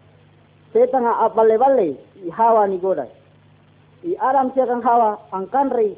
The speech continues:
anjo boboya ni pisang kaya. I Adam siakan Hawa, saya naturuki perintana Allah Ta'ala. Ia agak dosa.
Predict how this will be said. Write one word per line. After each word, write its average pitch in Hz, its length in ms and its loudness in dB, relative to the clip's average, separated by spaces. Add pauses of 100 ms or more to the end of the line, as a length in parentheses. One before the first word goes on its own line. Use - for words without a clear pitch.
anjo 196 320 -6
boboya 175 480 -4
ni 160 160 -14
pisang 151 240 -12
kaya. 156 320 -12 (1200)
I 175 80 -12
Adam 240 320 0
siakan 233 320 -2
Hawa, 262 400 0 (720)
saya 262 160 4
naturuki 262 640 -2
perintana 214 560 -4
Allah 190 240 -4
Ta'ala. 165 320 -6 (800)
Ia 208 320 2
agak 190 320 0
dosa. 214 400 -2